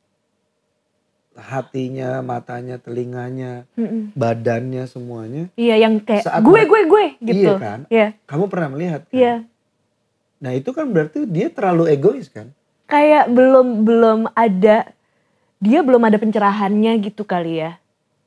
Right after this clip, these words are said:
Speaker 2: Gitu. Cuman kan kita semua punya proses sendiri-sendiri.
Speaker 1: Iya, benar
Speaker 2: At-,
Speaker 1: sih.
Speaker 2: atau menurutku aja sih kayak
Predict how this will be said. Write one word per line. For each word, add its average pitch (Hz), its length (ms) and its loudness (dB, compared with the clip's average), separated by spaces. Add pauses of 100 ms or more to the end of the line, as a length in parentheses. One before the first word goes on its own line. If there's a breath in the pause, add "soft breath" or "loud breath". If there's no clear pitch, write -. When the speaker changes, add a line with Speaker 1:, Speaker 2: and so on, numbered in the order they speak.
(800)
Speaker 2:
Gitu. 180 420 -10 (240)
Cuman 277 320 0
kan 403 160 0
kita 285 240 -4
semua 254 240 -4
punya 294 240 -4
proses 220 320 -6
sendiri-sendiri. 185 720 -6
Speaker 1:
Iya, 120 220 -8
benar 110 140 -8
Speaker 2:
At-, 226 100 4
Speaker 1:
sih. - 160 0
Speaker 2:
atau 240 160 2
menurutku 240 480 2
aja 196 260 4
sih 240 220 -4
kayak 196 320 2